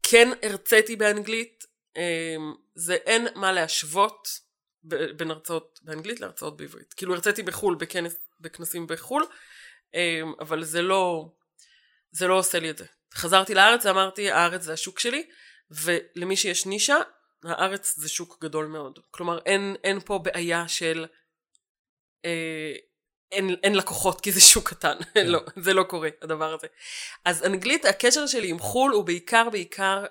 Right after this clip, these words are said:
Speaker 1: אה, דרך הספר.
Speaker 2: מהמם.
Speaker 1: המון, המון, המון, המון אנשים שפונים אליי ובלינקדאין ובטוויטר בגלל הספר, אבל הרצאות וזה, זה ב-, זה בעיקר בארץ.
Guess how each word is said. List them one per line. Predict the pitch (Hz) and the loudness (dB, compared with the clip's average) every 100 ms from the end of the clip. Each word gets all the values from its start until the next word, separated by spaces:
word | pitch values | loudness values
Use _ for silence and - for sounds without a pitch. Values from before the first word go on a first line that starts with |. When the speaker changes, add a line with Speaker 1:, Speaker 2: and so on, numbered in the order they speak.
| - | -8
Speaker 1:
אה, | 170 160 | -6 -4
דרך | 170 170 - | -4 -6 -6
הספר. | - 240 349 349 339 - | -2 -2 -2 -6 -8 -16
Speaker 2:
מהמם. | 120 131 _ - - | -16 -16 _ -12 -8
Speaker 1:
המון, | 180 208 220 | 2 4 4
המון, | 196 196 | 4 2
המון, | 190 196 220 254 233 | 2 0 0 4 4
המון | 220 220 208 | 2 0 -2
אנשים | 185 175 - 214 208 | -2 -2 -2 -2 -4
שפונים | 185 180 - - 190 196 208 | -6 -8 -8 -4 -2 -2 -2
אליי | 202 190 180 | 2 4 4
ובלינקדאין | 180 185 196 196 190 - 190 180 | 0 -4 -2 -2 -6 -6 -6 -6
ובטוויטר | 180 185 190 - 185 180 | -10 -10 -10 -2 0 0
בגלל | 160 151 | -4 -8
הספר, | - - 233 330 349 349 _ - - - - - | -6 -6 -4 -4 -6 -12 _ -20 -20 -20 -20 -12
אבל | 165 175 | -2 -2
הרצאות | 165 - 180 220 190 | -2 2 4 4 2
וזה, | 196 277 | 0 0
זה | 180 | -2
ב-, | 160 151 - | -10 -12 -14
זה | 156 147 | -12 -12
בעיקר | 143 156 147 | -12 -10 -10
בארץ. | 143 139 - - - | -8 -12 -14 -20 -20